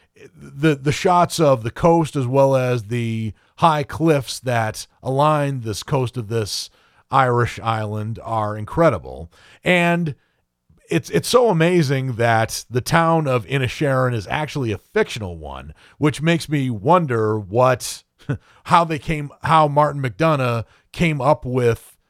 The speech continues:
the name Inisherin. It definitely sounds like an Irish name, but it's, it's really,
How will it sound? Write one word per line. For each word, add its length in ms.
the 160
name 600
Inisherin. 800
It 400
definitely 360
sounds 440
like 240
an 80
Irish 380
name, 380
but 160
it's, 200
it's 200
really, 640